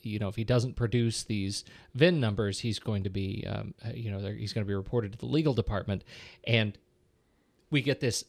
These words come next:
shot where they, we, we pull back on the office from an exterior of his glassed-in office, and he picks up his, he picks up his, uh, uh, you know, his desk blotter pad, and he just slams it on the desk four or five times and realize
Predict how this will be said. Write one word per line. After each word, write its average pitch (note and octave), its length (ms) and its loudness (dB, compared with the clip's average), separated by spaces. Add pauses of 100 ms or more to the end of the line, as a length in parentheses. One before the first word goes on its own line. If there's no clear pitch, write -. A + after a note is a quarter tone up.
(100)
shot B2+ 320 2
where A#2+ 120 4
they, G#2+ 260 2
we, B2+ 220 2
we A#2 200 0
pull C#3 220 0
back A#2 300 -2
on A2 100 -2
the G#2 140 -2
office A#2+ 400 -2
from G2+ 240 -6
an A2+ 200 -2
exterior A2 540 0
of G2 140 -4
his A2 160 -4
glassed-in G#2 480 -4
office, G#2+ 400 -6 (320)
and A#2 100 4
he B2 80 2
picks - 300 0
up B2+ 140 2
his, G#2 220 0 (960)
he C#3+ 100 0
picks - 260 -2
up B2 120 -2
his, G#2 220 0
uh, G2+ 300 0
uh, A#2+ 120 2
you A2+ 160 -2
know, F#2+ 120 -2
his G2+ 180 -2
desk - 340 0
blotter B2+ 320 2
pad, G2 280 0
and F#2+ 100 -4
he G2+ 60 -2
just - 320 2
slams G3 420 0
it B2+ 100 -4
on A#2 140 -6
the A2 80 -4
desk B2 560 2
four C#3+ 180 -2
or A#2+ 60 -2
five G#2+ 260 2
times G#2+ 400 2
and A#2 140 0
realize C3 300 6